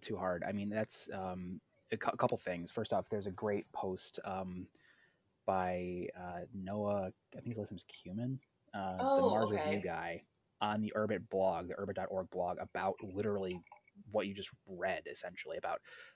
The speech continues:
Speaker 1: um, where he discusses, you know, uh, and Justin Murphy's written about this or talked about this as well, where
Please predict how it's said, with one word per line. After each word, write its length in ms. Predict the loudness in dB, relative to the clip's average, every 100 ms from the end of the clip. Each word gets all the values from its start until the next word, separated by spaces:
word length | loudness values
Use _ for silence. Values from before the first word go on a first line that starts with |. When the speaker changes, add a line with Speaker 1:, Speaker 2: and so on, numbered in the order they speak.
| 0
Speaker 1:
um, 400 | 2 2 -2 -8 -6
where 100 | -2
he 60 | 0
discusses, 760 | 0 2 4 4 2 0 0 -2
you 40 |
know, 260 | 0 0 0 -6 -20 _ _ -4
uh, 140 | 0 2
and 260 | 2 0 -4 4
Justin 260 | 4 8
Murphy's 280 | 6 6 4
written 160 | 2 4
about 260 | 4 4
this 160 | 2 0
or 60 |
talked 180 | 0 0
about 120 | 0
this 100 | -2
as 100 | -6 0
well, 420 | 4 6 6 4
where 360 | 2 2 0